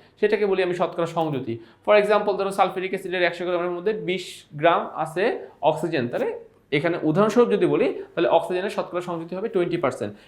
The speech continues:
একশো গ্রামের মধ্যে যতটুকু পাবো আমি। স্থূল সংকেত কি? যে সংকেত দিয়ে অণুতে বিদ্যমান পরমাণুগুলোর অনুপাত প্রকাশ করা হয়, তাকে স্থূল সংকেত বলে,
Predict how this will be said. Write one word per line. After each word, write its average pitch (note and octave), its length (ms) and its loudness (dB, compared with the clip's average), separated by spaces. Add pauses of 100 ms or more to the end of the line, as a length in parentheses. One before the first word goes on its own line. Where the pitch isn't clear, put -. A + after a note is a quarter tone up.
একশো F#3 320 6
গ্রামের G#3 240 6
মধ্যে G#3 200 0
যতটুকু F#3 420 -2
পাবো C#3 260 2
আমি। A2+ 200 0 (480)
স্থূল A3 240 6
সংকেত G#3 380 4
কি? A3 240 -4 (220)
যে F#3 220 10
সংকেত G3 380 2
দিয়ে F#3+ 220 2
অণুতে F#3 360 2
বিদ্যমান F#3 520 0
পরমাণুগুলোর E3+ 600 2
অনুপাত A3 460 -2
প্রকাশ E3 260 -2
করা D3 160 -6
হয়, G3+ 180 -4
তাকে F3 320 -6
স্থূল E3+ 260 -4
সংকেত D3+ 320 -4
বলে, A2 240 -4